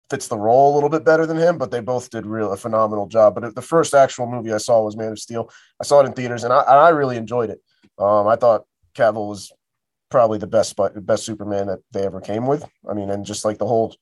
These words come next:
premise of the story also, it was nice to see. First contact, like you said.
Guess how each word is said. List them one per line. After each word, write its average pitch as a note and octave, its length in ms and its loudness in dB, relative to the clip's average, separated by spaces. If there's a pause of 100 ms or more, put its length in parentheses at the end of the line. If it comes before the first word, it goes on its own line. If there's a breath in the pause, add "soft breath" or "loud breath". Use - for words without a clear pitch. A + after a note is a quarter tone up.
premise A2+ 320 -2
of F#2+ 80 -12
the G#2 60 -10
story G#2+ 420 -6
also, G#2 560 0
it A2 60 -6
was G#2 160 -8
nice G2+ 220 -2
to F#2+ 80 -16
see. F#2+ 280 -10
First G2+ 300 -10
contact, G2 420 -4
like F#2+ 140 -16
you F2 80 -20
said. F#2 200 -6